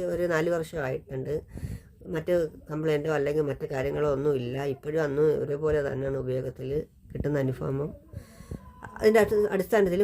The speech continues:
പറഞ്ഞതേ ഉള്ളൂ. നിങ്ങളുടെ ചോയ്സാണ്. വാങ്ങിക്കുമ്പോൾ ബ്രാൻഡഡ് ആയിട്ടുള്ള ഒരു അയ്യായിരം രൂപ കൂടിയാലും കുഴപ്പമില്ല. നല്ല സാധനം വാങ്ങിച്ചാൽ നമുക്ക് അത്യാവശ്യം ഒരു അഞ്ചാറ് വർഷം ഉപയോഗിക്കാം, com-, കംപ്ലയിന്റ് ഇല്ലാതെ.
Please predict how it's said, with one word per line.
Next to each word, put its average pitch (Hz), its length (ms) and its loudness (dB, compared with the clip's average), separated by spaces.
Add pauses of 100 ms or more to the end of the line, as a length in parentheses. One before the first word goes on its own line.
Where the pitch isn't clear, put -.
പറഞ്ഞതേ 180 380 2
ഉള്ളൂ. 139 260 4 (460)
നിങ്ങളുടെ 190 440 2
ചോയ്സാണ്. 135 500 -2 (160)
വാങ്ങിക്കുമ്പോൾ 180 600 2
ബ്രാൻഡഡ് 175 400 4
ആയിട്ടുള്ള 143 240 2
ഒരു 165 120 4
അയ്യായിരം 170 420 4
രൂപ 160 140 2
കൂടിയാലും 160 380 0
കുഴപ്പമില്ല. 139 440 -4 (1000)
നല്ല 190 140 6 (100)
സാധനം 165 340 2
വാങ്ങിച്ചാൽ 151 420 0
നമുക്ക് 143 300 -4
അത്യാവശ്യം 170 440 -4
ഒരു 147 140 0
അഞ്ചാറ് 147 380 0
വർഷം 131 280 0
ഉപയോഗിക്കാം, - 420 -4 (280)
com-, 147 260 0 (100)
കംപ്ലയിന്റ് 156 400 2
ഇല്ലാതെ. 113 260 -6